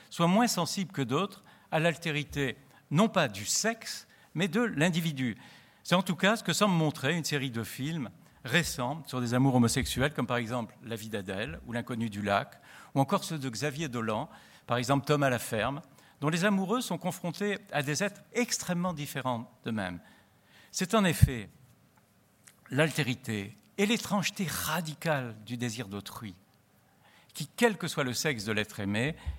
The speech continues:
est l'un des ingrédients les plus sûrs du vertige et de l'attachement amoureux,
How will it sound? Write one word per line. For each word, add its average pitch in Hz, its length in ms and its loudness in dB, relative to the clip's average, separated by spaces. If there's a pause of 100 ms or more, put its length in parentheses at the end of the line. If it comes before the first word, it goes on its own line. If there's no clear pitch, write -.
est 143 60 0
l'un 165 180 6
des 143 180 -2
ingrédients 127 460 0
les 131 140 2
plus 180 160 -6
sûrs 156 260 -4
du 110 80 -4
vertige 139 640 -4 (420)
et 185 80 2
de 170 60 0
l'attachement 156 400 2
amoureux, 117 400 2